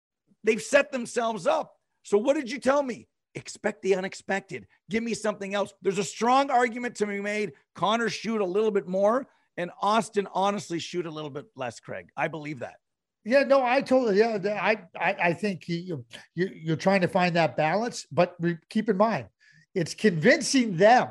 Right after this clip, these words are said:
Speaker 2: <laughs> It's not telling them. It's making a convincing argument as to why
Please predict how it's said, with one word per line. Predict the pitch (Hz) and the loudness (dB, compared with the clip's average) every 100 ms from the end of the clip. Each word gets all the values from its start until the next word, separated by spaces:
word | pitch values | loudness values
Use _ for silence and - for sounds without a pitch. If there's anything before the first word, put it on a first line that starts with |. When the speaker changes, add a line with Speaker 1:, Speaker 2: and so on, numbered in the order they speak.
| - _ | -6 _
Speaker 2:
<laughs> | - - 262 208 - 330 - - - - - | -10 -4 0 0 -2 -6 -6 -10 -14 -12 -12
It's | 120 | -4
not | 165 269 339 - | 0 0 -2 -6
telling | - 302 349 339 269 | 2 4 4 2 2
them. | 190 147 156 - - _ | 0 0 -2 -10 -20 _
It's | - 196 196 | 0 2 2
making | 247 262 262 | 2 2 0
a | |
convincing | - 220 165 240 277 - 262 | 2 0 2 0 0 -4 -2
argument | 240 247 202 208 202 | 0 0 -2 -2 0
as | 180 - | -2 -4
to | 180 | -4
why | 160 180 202 208 | 0 2 4 4